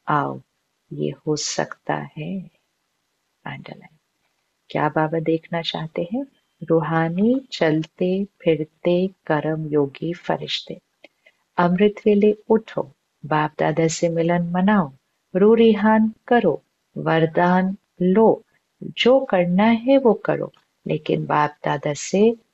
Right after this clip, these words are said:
रोज, इसको underline कर ले, रोज अमृत वेले कर्म योगी फरिश्ता भव का वरदान लेके फिर कामकाज में आना है।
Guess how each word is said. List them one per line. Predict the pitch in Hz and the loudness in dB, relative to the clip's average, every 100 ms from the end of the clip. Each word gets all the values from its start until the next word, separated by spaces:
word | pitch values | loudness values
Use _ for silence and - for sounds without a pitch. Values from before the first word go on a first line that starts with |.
| _ | _
रोज, | 151 156 151 143 - | -2 2 4 2 -2
इसको | 143 - 160 | -6 -6 -6
underline | 151 151 165 170 165 | -6 -6 -6 -6 -6
कर | - 180 | -6 -4
ले, | 190 269 269 _ _ _ | -2 -2 -4 _ _ _
रोज | 156 143 175 180 202 247 254 - - _ | -10 0 4 6 6 4 2 -4 -10 _
अमृत | 175 160 160 170 196 196 - _ _ 151 | -2 0 0 2 2 0 -12 _ _ -4
वेले | 160 151 151 208 160 _ _ _ _ _ - | -2 -2 2 0 0 _ _ _ _ _ -2
कर्म | 185 185 226 254 247 214 - | 2 4 4 2 -2 -6 0
योगी | 165 170 170 - 202 208 | 4 4 0 0 2 2
फरिश्ता | - - 151 165 - - - 202 196 185 _ | 0 -2 0 2 0 -4 -2 0 2 0 _
भव | 151 151 - - | -4 -4 -6 -6
का | - 185 196 | 0 2 0
वरदान | 190 - 151 151 - 170 180 185 170 - 160 | -2 -4 -4 -4 -2 0 2 2 -2 -8 -8
लेके | 156 208 247 - 170 - - - _ _ _ | 0 2 2 2 0 0 -8 -20 _ _ _
फिर | 240 247 247 | 4 4 0
कामकाज | 160 143 139 - 156 - - 160 | -6 -6 -6 -4 -4 -4 -8 -8
में | 151 | -8
आना | 151 180 | -8 -12
है। | - 175 214 185 | -14 -16 -16 -20